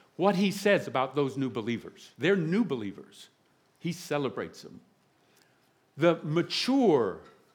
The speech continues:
firm believers, like in Philippi, he calls them my joy and my <laughs> crown. Ah, Timothy,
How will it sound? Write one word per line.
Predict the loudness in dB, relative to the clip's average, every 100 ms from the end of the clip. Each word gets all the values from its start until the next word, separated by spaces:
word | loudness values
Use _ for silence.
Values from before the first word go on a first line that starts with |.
| _ _
firm | -20 -4 4 4 4 2
believers, | 0 0 -2 -4 -8 -12 -18 -20 _ _ _ _ _ _ _ _ _ _ _ _ _ _ _ _ _ _ _ _ _ _ _ _ -6
like | 0
in | 0
Philippi, | 0 0 0 0 -2 -4 -8 -20 _ _ _ _ _
he | -2 0
calls | 2 0
them | 0 -2 -2
my | 2 4 4
joy | 0 8 8 10 6 4 0 -4 -8 -6
and | -4
my | -2 -4
<laughs> | -6
crown. | -6 -6 -6 -8 -12 -16 -18 -20 _ _ -14 -12 -10 -12 -12 -20 _ -20 -20 _ _ _ -18 -18 -18 -18 -20 -4
Ah, | 2 8 8 8
Timothy, | 4 6 8 8 6 4 2 0